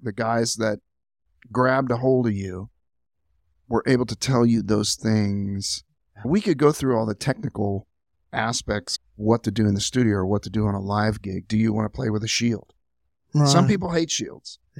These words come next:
Speaker 2: Yeah.
Speaker 1: I like it 'cause it's bright. It's like a brain dart, and I don't have to play as
Speaker 2: <laughs>
Speaker 1: loud, and it just, you know, lends itself to, some people don't, just don't care for
Speaker 2: Right.
Speaker 1: 'em. So it's really interesting. So John, back to John Snell,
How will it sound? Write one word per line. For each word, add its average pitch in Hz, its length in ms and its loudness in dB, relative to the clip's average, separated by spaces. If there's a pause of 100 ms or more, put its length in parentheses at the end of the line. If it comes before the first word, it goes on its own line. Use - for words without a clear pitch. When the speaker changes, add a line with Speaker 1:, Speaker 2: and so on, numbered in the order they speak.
Speaker 2:
Yeah. 127 160 -16
Speaker 1:
I - 80 -4
like 175 220 0
it 160 80 -2
'cause 135 180 -2
it's 113 120 -8
bright. 120 460 0
It's - 140 -8
like 120 140 -4
a 156 40 -10
brain 117 360 2
dart, 104 380 0
and 135 160 -4
I 113 40 0
don't 113 100 0
have 120 120 -4
to 104 80 -14
play 127 220 0
as 120 160 0
Speaker 2:
<laughs> - 0 -
Speaker 1:
loud, 104 440 0
and 117 120 2
it 110 80 0
just, - 260 -2
you 135 80 2 (500)
know, 123 140 -2
lends 123 160 2
itself 104 320 -4
to, - 80 -20 (260)
some 139 240 -6
people 127 220 -2
don't, 113 280 -2
just 101 160 -2
don't 104 200 -4
care 117 200 2
for 131 100 2
Speaker 2:
Right. 123 140 0
Speaker 1:
'em. 98 80 -8
So 107 220 -8 (540)
it's 117 180 -2
really 110 220 4
interesting. 107 380 -4
So 117 140 -2 (220)
John, 151 540 2
back 135 260 -2
to 135 80 -2
John 120 260 -2
Snell, 104 380 -4